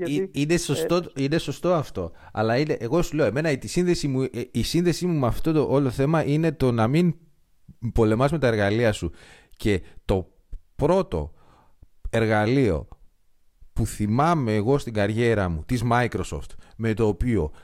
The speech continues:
Speaker 2: δεν χρειάζεται να πολεμάω, είναι Visual Studio Code. Ωραία. Και... Για να, γιατί έκανες το σχόλιο ότι δεν ξέρεις, ε, αν ακόμα το Visual Studio,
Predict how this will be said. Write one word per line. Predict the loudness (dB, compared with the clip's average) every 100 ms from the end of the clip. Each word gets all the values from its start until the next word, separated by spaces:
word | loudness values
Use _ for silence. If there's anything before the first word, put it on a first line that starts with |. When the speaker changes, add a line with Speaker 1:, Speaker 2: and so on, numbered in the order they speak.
| -14
Speaker 2:
δεν | -2 0 0 -2
χρειάζεται | -6 -2 2 2 0 -4 -6
να | -6
πολεμάω, | -6 -4 -4 -2 -2 -4 -10 _ _ _ _ _ _ _ _
είναι | -4 -2 -2 -4
Visual | -4 -4 -6
Studio | -6 -6
Code. | -6 -10 -12 -16 -20 _ _ _ _ _ -10
Ωραία. | -4 -4 -4 -6 -4 -6 -6 -8 -8 -10 -12 -12
Και... | -4 0 2 2 -2 -8 -20 -20 -20 -20 -20 -20 -20 -20 -20 -20 -20 -20 -6
Για | -2 -2
να, | -4
γιατί | -4 -4 -2 -2 -2 -2
έκανες | -2 -2 -4
το | -6
σχόλιο | -2 0 2
ότι | 0 -4
δεν | -6 -4
ξέρεις, | -2 -2 -4 -12 -20 -20 -20 -20 -20
ε, | -10 -8
αν | -4 -2
ακόμα | -2 0 0 2 -2 -6 -14
το | -6 -2
Visual | 0 0
Studio, | 0 -2 2 0